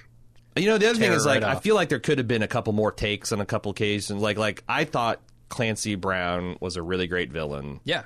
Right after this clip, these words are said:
Speaker 1: Uh, he actually plays great villains a lot. Like, he, uh,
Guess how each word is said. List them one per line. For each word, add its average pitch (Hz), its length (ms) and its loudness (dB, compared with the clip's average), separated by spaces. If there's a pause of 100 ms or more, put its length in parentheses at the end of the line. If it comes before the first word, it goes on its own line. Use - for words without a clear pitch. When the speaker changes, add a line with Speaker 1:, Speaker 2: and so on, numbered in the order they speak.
Speaker 1:
Uh, 95 120 -2
he 175 160 2
actually 226 260 0
plays 131 340 0
great 101 260 -2
villains 92 420 -2
a 85 40 -2
lot. 85 360 0
Like, 82 240 -2
he, 90 420 -2
uh, 80 520 0